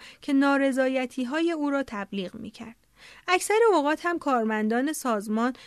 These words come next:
با سربندهای شعار نویسی شده، مشت‌های گره کرده‌شان را بلند می‌کردند و سرود می‌خواندند. اولین باری که آنها را دیدم، از تعجب خشکم زد.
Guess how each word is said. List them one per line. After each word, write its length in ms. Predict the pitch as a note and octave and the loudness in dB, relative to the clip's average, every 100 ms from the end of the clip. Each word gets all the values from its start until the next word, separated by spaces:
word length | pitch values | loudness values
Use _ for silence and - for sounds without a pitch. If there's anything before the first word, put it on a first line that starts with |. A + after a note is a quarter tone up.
| - - | -4 4
با 120 | C4 | 4
سربندهای 840 | B3+ C4 B3 B3 A#3+ A#3+ D4+ F4+ | 4 0 2 0 0 -2 -2 -2
شعار 340 | - B3+ A3 G#3+ | -2 0 0 0
نویسی 480 | G#3 G3+ G#3 A3 | -2 -4 -8 -10
شده، 420 | G#3 G#3 G3+ A#3+ B3 - _ | -6 -4 0 0 0 -10 _
مشت‌های 480 | C#4+ C#4+ C#4 D4+ E4 | 0 0 0 0 0
گره 280 | D4+ A#3+ A#3 | 2 2 0
کرده‌شان 680 | A#3 G#3+ G3+ D#4 E4+ D4+ D4 | -2 -4 -4 -4 -2 -2 0
را 100 | C#4+ | 0
بلند 440 | A3 A3 G#3+ G3 | 2 2 0 -2
می‌کردند 640 | F3+ G3 G3+ G3 G3+ F#3+ G3 | -6 -10 -10 -10 -10 -8 -6
و 60 | |
سرود 460 | A3 - G#3+ A3 G#3+ | -4 0 0 0 -4
می‌خواندند. 640 | G3 - F#3+ F#3 G#3 A#3 - _ _ - - - | -10 -10 -12 -10 -10 -14 -18 _ _ -20 -20 -2
اولین 380 | D4+ D#4 E4 D#4+ | 2 6 6 6
باری 220 | F4+ G#4 | 6 4
که 120 | F4 | 2
آنها 280 | C4+ A#3+ A#3+ | 0 2 0
را 120 | A3 | -2
دیدم، 340 | G#3 G#3+ B3+ C#4+ | -2 -4 -4 -4
از 180 | C4+ - | -4 -6
تعجب 400 | G#3 F#3+ A3 A#3 | -8 -6 -6 -6
خشکم 480 | A#3 A3+ - G3 G3+ | -6 -8 -8 -12 -12
زد. 200 | G3 | -14